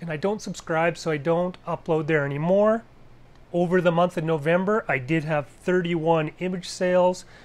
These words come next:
and that earned me ten dollars and seventy-seven cents.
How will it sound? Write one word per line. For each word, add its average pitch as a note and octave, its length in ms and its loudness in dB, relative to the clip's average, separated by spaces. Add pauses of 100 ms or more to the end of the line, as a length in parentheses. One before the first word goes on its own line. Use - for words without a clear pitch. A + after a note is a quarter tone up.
(220)
and D3 220 -6
that D#3 260 4
earned D#3 240 -4
me D3+ 140 -6
ten C#3+ 260 -8
dollars C#3 380 -4
and C3+ 120 -12
seventy-seven C3 580 -8
cents. - 340 -2